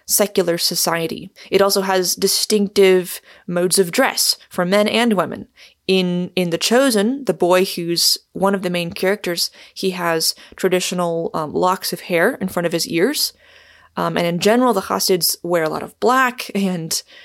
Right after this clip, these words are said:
a few things like fur hats on certain occasions that are relics of their Eastern European origin.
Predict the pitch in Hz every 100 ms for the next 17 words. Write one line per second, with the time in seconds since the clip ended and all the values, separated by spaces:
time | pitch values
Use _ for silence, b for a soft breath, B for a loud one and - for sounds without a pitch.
0 | B B 175 - 226 220 214 202 170 165
1 | - - 208 202 - 180 262 - - -
2 | 226 214 226 214 214 220 220 220 202 190
3 | 185 175 190 185 185 - - 185 175 165
4 | 170 165 190 208 - 185 175 170 - 214
5 | 208 160 156 143 - -